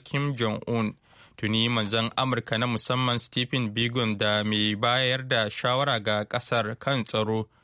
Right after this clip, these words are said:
John Bolton suka kama hanya don yin sharar fagen wannan ganawar da za a yi.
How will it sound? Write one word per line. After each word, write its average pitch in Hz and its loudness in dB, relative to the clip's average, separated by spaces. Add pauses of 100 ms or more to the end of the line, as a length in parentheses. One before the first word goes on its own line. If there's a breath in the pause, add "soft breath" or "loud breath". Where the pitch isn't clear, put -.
(140)
John 110 0
Bolton 107 0 (340 loud breath)
suka 113 -2
kama 120 2
hanya 123 2
don 120 0
yin 131 2
sharar 113 0
fagen 127 -2
wannan 135 0
ganawar 123 0
da 110 0
za 110 2
a 113 -2
yi. 110 -2